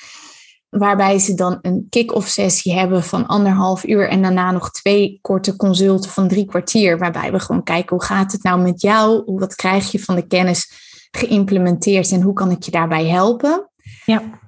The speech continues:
Speaker 1: En de moeders die net wat meer tijd hebben of juist wat minder, hè, hoe je dat ziet. Anderhalf uur non-stop, dat vraagt over het algemeen ook dat moeders oppas moeten regelen en niet iedereen kan dat.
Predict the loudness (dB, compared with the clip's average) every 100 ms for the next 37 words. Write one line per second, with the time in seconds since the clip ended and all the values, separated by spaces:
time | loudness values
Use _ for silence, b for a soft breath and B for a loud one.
0 | -2 2 4 4 2 0 0 0 2 0
1 | -2 -4 0 0 0 0 -2 -2 -2 -2
2 | -2 -4 -2 0 0 -4 -4 0 2 4
3 | 2 0 0 0 2 0 -2 -2 -2 -2
4 | -4 -2 0 2 4 2 2 2 2 2
5 | 2 2 0 0 -2 -4 -10 -6 -6 -4
6 | -4 -4 -2 -2 -2 -4 -2 0 -2 0
7 | -4 -4 -2 0 2 0 -2 -4 -4 -2
8 | -2 2 2 4 2 2 0 -2 2 0
9 | 0 0 0 0 -2 0 2 2 2 -2